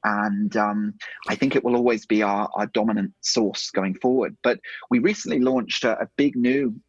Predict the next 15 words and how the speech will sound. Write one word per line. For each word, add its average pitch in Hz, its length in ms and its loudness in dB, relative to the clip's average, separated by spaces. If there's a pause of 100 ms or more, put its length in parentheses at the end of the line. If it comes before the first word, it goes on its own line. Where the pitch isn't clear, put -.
(140)
division 104 500 0
within 101 240 -2
Calm. 104 380 -2
We've 107 160 -4
talked 185 220 0
about 117 160 -2
it 98 120 -6
for 98 80 -4
years, 95 500 -4 (100)
um, 107 320 0 (220)
but - 60 0
we 110 100 0
finally 127 580 0
got 131 120 2
a 107 160 -2